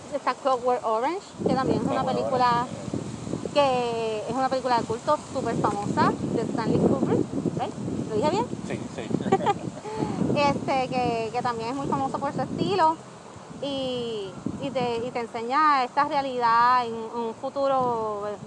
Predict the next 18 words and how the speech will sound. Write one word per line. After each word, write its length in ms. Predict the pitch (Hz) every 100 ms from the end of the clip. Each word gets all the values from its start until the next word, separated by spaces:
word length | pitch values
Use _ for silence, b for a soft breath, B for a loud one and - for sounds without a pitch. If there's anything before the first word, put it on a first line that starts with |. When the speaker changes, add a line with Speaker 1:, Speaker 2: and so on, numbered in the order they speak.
| 214
Speaker 1:
¿verdad?, 320 | 214 208 220
desconocido, 800 | 220 - 226 220 262 254 247 240 B B B
de 80 | 240
estas 280 | 233 254 254
gangas, 440 | 233 233 240 240 220
de 80 | 220
estos 260 | - 240
tipos 320 | - 240 233 233
súper 220 | 233 226
icónicos 560 | 226 214 226 226 233 226
que 80 | 233
en 100 | 208
vez 120 | 202
de 80 | 214
beber 420 | 226 233 233 233 226
ron, 220 | 233 240
beben 320 | 226 226 220
lechita 560 | 226 - 233 240 226